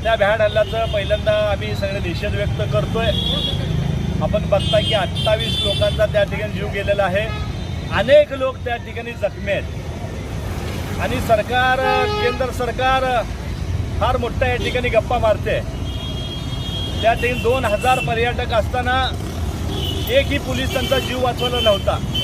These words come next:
आणि अमित शहा आणि मोदी हे फेल गेलेले या ठिकाणी सरकार आहे.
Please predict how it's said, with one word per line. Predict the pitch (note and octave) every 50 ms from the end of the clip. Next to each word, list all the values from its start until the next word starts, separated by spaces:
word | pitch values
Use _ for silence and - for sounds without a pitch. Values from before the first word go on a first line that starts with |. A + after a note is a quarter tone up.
| - - - - - - - - - - - - - - - - - - - - - - - - - - - -
आणि | - B3
अमित | A#3 G#3+ A3 A#3 C4 B3+ - - -
शहा | C#4 C4+
आणि | C#4 C4+ C4+ C4
मोदी | A#3+ A#3+ B3 - C4+ C4+ C4+ C4+ B3+ A#3 - - - - - - - - - - -
हे | - B3+
फेल | - - - G3+ C4 D4 C#4+
गेलेले | C#4+ C#4 C#4 C4+ C#4 C4+ C#4
या | B3+ B3
ठिकाणी | - - B3+ B3 B3 B3+ B3+ B3+ B3 A#3+ A#3+ A#3 - -
सरकार | A3 G#3+ G3+ G#3 A#3 A3+ G#3 F3
आहे. | C3+